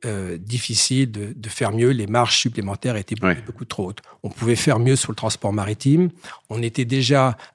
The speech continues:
Speaker 1: un des plus gros commissionnaires en douane.
Speaker 2: Hmm.
Speaker 1: Et en fait, tous ces bouleversements dans les échanges internationaux, où on commence à parler de relocalisation, ont fait que, bah, finalement, on va peut-être produire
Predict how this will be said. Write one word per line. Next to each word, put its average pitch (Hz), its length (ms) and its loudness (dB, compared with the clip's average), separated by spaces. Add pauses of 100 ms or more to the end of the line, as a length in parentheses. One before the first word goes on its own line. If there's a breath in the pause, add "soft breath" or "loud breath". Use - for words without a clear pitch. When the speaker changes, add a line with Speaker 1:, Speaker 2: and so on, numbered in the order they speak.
Speaker 1:
un 120 100 2
des 113 160 0
plus - 220 2
gros 143 220 6
commissionnaires 113 680 0
en 104 80 -2
douane. 147 360 4 (100)
Speaker 2:
Hmm. 107 100 -2 (500)
Speaker 1:
Et 131 140 4
en 120 80 6
fait, - 360 2 (280 loud breath)
tous - 100 4
ces 185 200 4
bouleversements 160 920 4
dans 131 140 0
les 113 220 0
échanges 135 360 2
internationaux, 110 760 0
où 135 100 -2
on 98 80 -6
commence 120 400 -2
à 107 40 -6
parler 113 320 0
de 110 120 -4
relocalisation, 107 960 -4 (480 loud breath)
ont 107 100 -6
fait 151 300 2
que, 123 320 -2
bah, 107 120 -6
finalement, 104 460 -4
on 147 60 2
va 104 100 -2
peut-être 117 240 -4
produire 113 520 -2